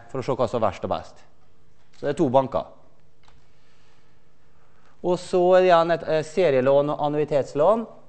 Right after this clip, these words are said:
Det er, det er f-, finansmatematikk, og det gjelder jo for så vidt de fleste, og det gjelder også petroleumslogistikere. De kan jo komme bort i ting der de skal investere ting, eh, de er, og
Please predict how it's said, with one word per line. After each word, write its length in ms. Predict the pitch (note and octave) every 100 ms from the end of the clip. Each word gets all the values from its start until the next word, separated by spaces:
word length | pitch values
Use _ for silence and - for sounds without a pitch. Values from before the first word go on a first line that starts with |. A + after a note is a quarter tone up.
| - - - - -
Det 180 | D#3+ E3 -
er, 560 | D#3 D3+ D3+ D3+ D3 D3 - - - - - -
det 220 | B2+ D3 D3+ E3
er 480 | D3+ C#3+ C#3 C#3 C3+
f-, 240 | - -
finansmatematikk, 920 | D3 E3+ B2+ A#2+ A#2 C3 G3+ G3+ - - - - - - -
og 160 | D3+
det 80 | D3+ D3+ D3 C#3+ - A2 A2+ D3+
gjelder 260 | D#3 A2+ G#2
jo 80 | A#2+
for 160 | A#2+ C#3+
så 160 | D#3
vidt 160 | G#2+ A2+
de 80 | A#2
fleste, 400 | D3+ D#3 - D#3
og 80 | D#3+
det 140 | D#3
gjelder 180 | B2 C#3
også 260 | B2+ B2 A#2 A#2 -
petroleumslogistikere. 1040 | B2+ C3+ F#2+ F2+ A2 G#2+ G2+ G#2 C3+ E3+
De 160 | D#3 C#3+
kan 240 | D3+ B2+
jo 80 | A2+
komme 160 | B2+
bort 180 | B2+ C#3
i 100 | B2
ting 200 | C3 A#2
der 160 | A#2+ G#2+
de 120 | G2+
skal 160 | - A#2
investere 480 | A#2 A2+ C#3 G#2+ F#2+
ting, 300 | A2 A2 A2
eh, 180 | A2 G#2+
de 260 | A2+ A2+ D3+
er, 80 | F#3
og 360 | D3 C#3 C3